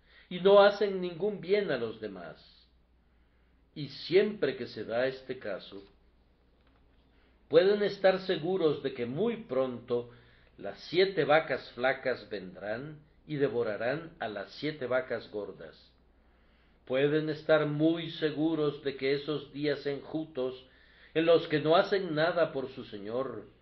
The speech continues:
esas oraciones enjutas, esos enjutos domingos, devorarán a los domingos gordos, a sus gordas gracias, a sus gozos gordos, y entonces,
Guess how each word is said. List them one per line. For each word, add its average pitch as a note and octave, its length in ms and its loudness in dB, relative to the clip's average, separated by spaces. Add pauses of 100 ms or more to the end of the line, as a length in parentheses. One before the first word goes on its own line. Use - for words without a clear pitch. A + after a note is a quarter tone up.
(300)
esas F#3 360 0
oraciones E3+ 580 -2
enjutas, E3 920 -6 (360)
esos F#3+ 380 0
enjutos E3+ 680 0
domingos, C3+ 680 -4 (440)
devorarán C#3+ 1040 4
a B2+ 80 0
los A#2+ 280 -6
domingos D3 580 -4
gordos, B2 560 -2 (720)
a E3 140 6
sus D#3 300 -4
gordas F#3+ 560 6
gracias, C#3 840 -2 (360)
a F2 100 -14
sus - 340 -18
gozos C3+ 440 -2
gordos, B2+ 520 0 (160)
y B2 140 -8
entonces, G#2 800 -10